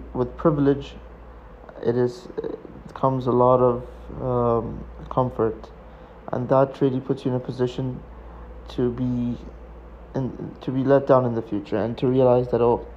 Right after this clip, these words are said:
that there are people who have been through more, who have more in their tank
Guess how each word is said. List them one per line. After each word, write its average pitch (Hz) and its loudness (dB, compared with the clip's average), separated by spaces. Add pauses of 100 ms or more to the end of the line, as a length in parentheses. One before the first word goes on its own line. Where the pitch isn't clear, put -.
(200)
that 110 -2
there 120 0
are 120 4
people 123 -2
who 123 -2
have 120 -2
been 120 0
through 123 0
more, 120 0 (420)
who 127 0
have 127 2 (540)
more 135 2
in 135 0
their 123 4
tank 123 -2